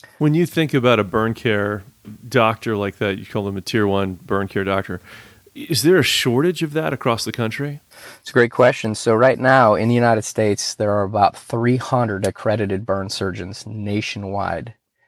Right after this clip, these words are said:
Speaker 2: And I say accredited, there's actually not a national accreditation for burn reconstructive care. However, these burn surgeons have worked under either plastic or, uh, general burns, uh,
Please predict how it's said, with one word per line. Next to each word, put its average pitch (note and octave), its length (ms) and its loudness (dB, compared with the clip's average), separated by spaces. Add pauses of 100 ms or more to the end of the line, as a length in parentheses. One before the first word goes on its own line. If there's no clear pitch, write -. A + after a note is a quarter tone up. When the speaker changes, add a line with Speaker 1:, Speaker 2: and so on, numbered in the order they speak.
Speaker 2:
And G#2+ 100 0
I A#2+ 60 4
say E3+ 260 4
accredited, A2+ 560 2
there's G#2 180 0
actually A#2+ 320 2
not A2+ 220 4
a G2+ 60 -2
national G#2 480 -2
accreditation G2+ 760 -2
for - 140 -12
burn G2+ 260 -8
reconstructive F#2 640 -10
care. G#2 420 0 (520)
However, G#2 560 2 (100)
these A2+ 200 0
burn A2+ 240 2
surgeons G#2+ 480 -2
have G#2+ 160 -2
worked G#2 340 -2
under A2 500 -2
either G2 220 -4
plastic - 580 0
or, G2 280 2 (460)
uh, G2 400 2
general G#2 360 2
burns, G#2+ 340 0
uh, F#2+ 280 2